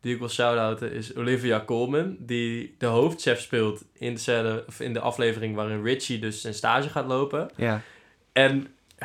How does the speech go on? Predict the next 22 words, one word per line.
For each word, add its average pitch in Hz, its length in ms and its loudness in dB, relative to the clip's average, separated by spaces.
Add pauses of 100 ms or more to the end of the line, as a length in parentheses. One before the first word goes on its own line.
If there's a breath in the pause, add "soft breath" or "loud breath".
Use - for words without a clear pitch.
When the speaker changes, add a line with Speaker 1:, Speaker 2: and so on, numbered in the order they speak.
(180)
Speaker 1:
zij 165 240 4
speelt 170 400 0
zulke 196 920 4 (460)
rare, 147 680 6
vreemde, 135 540 2
verschillende 127 560 -2
rollen. 123 340 2
Want 117 140 -6
hier 135 180 0
speelt 131 320 -4
ze - 100 -8
een 113 60 -4
hele 117 400 0 (680 soft breath)
kalme 135 420 2
chef. 147 560 0 (680 soft breath)
In, 127 440 0 (100)
eh, 110 320 2 (100)
Hot 123 360 -2
Fuzz 127 520 2
speelt 127 340 2
ze 123 340 2
een 117 440 -4